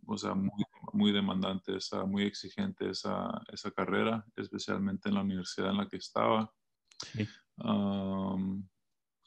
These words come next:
Speaker 1: entonces, sí, o sea, mis primeros dos años estuvieron, estuvieron súper difíciles y, y, y en el tema de, de que me exigían muchísimo. Entonces, tratando de,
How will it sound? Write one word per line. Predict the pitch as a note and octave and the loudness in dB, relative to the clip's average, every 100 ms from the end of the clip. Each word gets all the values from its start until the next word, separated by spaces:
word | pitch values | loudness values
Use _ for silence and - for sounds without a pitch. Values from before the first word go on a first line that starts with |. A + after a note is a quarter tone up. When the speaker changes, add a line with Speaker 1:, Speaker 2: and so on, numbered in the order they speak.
| - - | -14 0
Speaker 1:
entonces, | A2 G2 G#2 G2 F#2+ A2 G#2+ G#2 G2 F#2+ - | 2 2 2 2 0 2 4 6 4 2 0
sí, | - - C#3 | 0 2 4
o | C#3 | 2
sea, | A#2 A2+ | 2 4
mis | G#2 F#2+ | 4 4
primeros | - G#2+ G#2 A2 | 2 4 4 4
dos | A2+ - | 2 0
años | A#2 A#2 A2+ | 2 2 0
estuvieron, | - G#2 G2+ G2+ G#2+ G2+ G2 - | 0 0 2 4 6 6 2 -2
estuvieron | - - G#2 G2+ G#2+ G#2 G2+ G2 - _ | -8 -4 0 4 6 6 4 0 -6 _
súper | - - A2+ - A2+ | -10 -6 -2 0 2
difíciles | G2+ A2 G#2 A2 G#2+ G2 | 2 2 0 2 2 2
y, | G2+ | 2
y, | F#2+ G2 G2 F#2+ G2 F#2 F2+ F#2 | 2 2 2 2 2 2 2 0
y | G2 | 0
en | F#2+ | 0
el | F2+ | 0
tema | G2+ G2 G#2 | 0 2 4
de, | G2 F#2 - - | 2 2 -2 -4
de | - - - - | -4 -4 -6 -4
que | - | -2
me | F#2+ | 0
exigían | F2+ F#2 E2+ G2 G2 | -2 -6 -2 -2 0
muchísimo. | G2+ F#2 G2+ G#2 F#2+ | -2 -2 -4 -2 -2
Entonces, | F#2+ G2 G2+ | -2 -2 -2
tratando | - G2+ F#2+ G#2 A2+ | 0 0 2 4 6
de, | A2+ G2 | 6 4